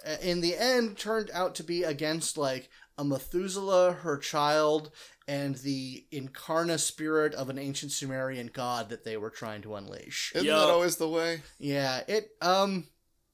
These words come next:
Speaker 1: we almost died. A couple of us did.
Speaker 3: Uh,
Speaker 1: It was
Speaker 3: actually,
Speaker 1: bad.
Speaker 3: and, and James walked out because, and this is more of sort of, like, the culture and the revising of the culture. James at the beginning is like, "Guys, this is gonna be a very deadly night.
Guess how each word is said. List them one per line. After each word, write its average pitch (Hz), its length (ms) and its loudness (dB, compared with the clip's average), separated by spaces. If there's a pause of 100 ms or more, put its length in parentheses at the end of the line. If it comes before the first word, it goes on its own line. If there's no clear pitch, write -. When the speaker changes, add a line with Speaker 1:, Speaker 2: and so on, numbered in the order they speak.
(440)
Speaker 1:
we 214 120 0
almost 269 400 8
died. 190 340 8 (340)
A - 60 -12
couple 190 260 2
of 214 60 2
us 226 140 2
did. 233 380 4 (100)
Speaker 3:
Uh, 143 160 6
Speaker 1:
It 120 80 -2
was 135 100 2
Speaker 3:
actually, 160 240 6
Speaker 1:
bad. 220 400 8
Speaker 3:
and, 131 60 2 (160)
and 113 80 -12
James 143 340 2
walked 147 240 2
out 127 180 2
because, 123 380 -4 (320)
and 135 300 2 (100)
this 131 180 2
is 117 140 -2
more 123 220 -2
of 107 220 -8
sort 131 220 -2
of, 107 140 -6
like, 113 200 -6
the 120 60 -12
culture 120 460 -2
and 110 180 -6
the 107 60 -6
revising 107 640 -4
of 127 120 -8
the 135 60 -6
culture. 139 300 -4
James 139 280 2
at 131 40 -4
the 120 60 -12
beginning 117 240 -6
is 107 160 -6
like, 101 180 -8
"Guys, 117 340 0 (360)
this 120 160 -2
is 117 140 -4
gonna 113 200 -2
be 110 260 -4
a 98 60 -12
very 113 220 -4
deadly 110 320 -6
night. 110 320 -2